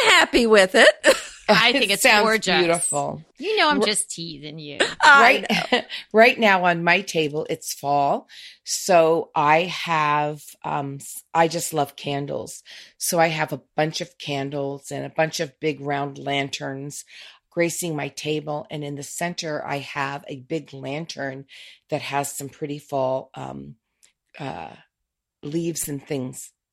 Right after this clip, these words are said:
Speaker 3: in it. And, um, it looks, and I, I have it spread long ways, um, within maybe about a foot of each end of my table.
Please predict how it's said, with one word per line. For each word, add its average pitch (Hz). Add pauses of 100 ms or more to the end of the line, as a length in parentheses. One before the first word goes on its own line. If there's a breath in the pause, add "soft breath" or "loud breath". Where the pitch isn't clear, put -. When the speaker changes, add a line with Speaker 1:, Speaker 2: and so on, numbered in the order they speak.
(140)
Speaker 3:
in 127
it. - (580 loud breath)
And, 135
um, 135
it 180
looks, - (120)
and 165
I, 156
I 180
have 170
it 165
spread 165 (680)
long 151
ways, 135 (400 soft breath)
um, 139
within 240
maybe 302
about 214
a 190
foot -
of 160
each 156
end 147
of 147
my 156
table. 156